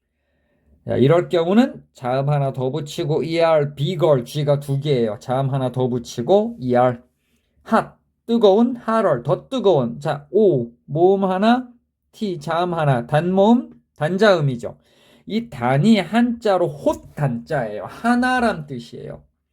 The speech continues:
자, hotter, T 두 개 왔고요. 그럼 아래 문제 풀어보세요. thin, 여기도 I, 모음 하나, N 자음 하나로 끝나는 요런 형용사는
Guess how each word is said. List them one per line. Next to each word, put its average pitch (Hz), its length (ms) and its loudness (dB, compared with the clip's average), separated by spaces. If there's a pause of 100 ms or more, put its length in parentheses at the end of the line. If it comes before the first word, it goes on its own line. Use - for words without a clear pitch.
(1200)
자, - 100 -4
hotter, 180 840 2
T 160 180 -14
두 135 220 -12
개 156 100 -6
왔고요. 143 600 0
그럼 196 200 2
아래 202 300 4
문제 202 300 0
풀어보세요. 170 680 -2 (2000)
thin, - 480 0 (1040)
여기도 147 500 0 (300)
I, 151 420 0
모음 180 380 2
하나, 208 540 -2 (120)
N 185 280 2
자음 156 320 -2
하나로 170 500 0
끝나는 233 600 2 (540)
요런 175 300 -4
형용사는 143 880 -2